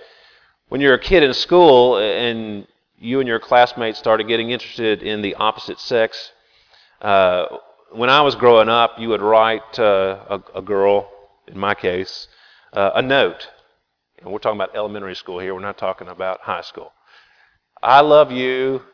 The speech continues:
Do you love me? Yes or no?" And you draw boxes under the yes or no and check one, you know. You'd have to give them the instructions, "Check one," 'cause sometimes they wouldn't check one.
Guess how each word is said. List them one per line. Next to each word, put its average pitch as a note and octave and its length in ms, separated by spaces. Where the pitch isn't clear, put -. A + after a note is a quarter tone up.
Do G#2 60
you A#2+ 240
love B2+ 340
me? A#2 480
Yes G#2 340
or G#2 80
no?" G2 340
And F#2+ 140
you F#2 120
draw G#2 240
boxes F#2+ 520
under F#2+ 200
the F#2 100
yes G2 320
or G#2+ 40
no F#2+ 340
and E2+ 120
check - 380
one, F#2 300
you G3 60
know. F#3+ 220
You'd G2+ 100
have A#2 140
to A2+ 80
give G#2+ 100
them A#2+ 120
the G#2+ 60
instructions, - 680
"Check - 320
one," E2 220
'cause F#2+ 160
sometimes G#2 720
they G#2 80
wouldn't G#2+ 220
check - 260
one. - 200